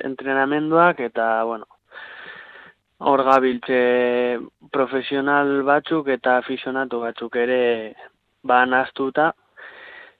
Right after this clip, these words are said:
Ze aurten izango da lehen aldiz, ba, jolastu ahal izango dute profesionalak, ba, afizionatuen mundial hori.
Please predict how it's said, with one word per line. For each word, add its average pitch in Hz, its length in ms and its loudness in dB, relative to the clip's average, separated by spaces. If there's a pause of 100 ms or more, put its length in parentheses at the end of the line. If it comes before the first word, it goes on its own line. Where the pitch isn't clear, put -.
(140)
Ze 127 200 0
aurten 139 380 0
izango 135 440 -2
da 117 560 2
lehen 127 400 -4
aldiz, 123 400 -4
ba, 120 160 -4
jolastu 127 480 -4
ahal 123 160 -2
izango 120 340 -14
dute 123 380 -2
profesionalak, 123 840 -4
ba, 117 240 2
afizionatuen 117 1160 -6 (120)
mundial 117 460 -4
hori. 110 200 -6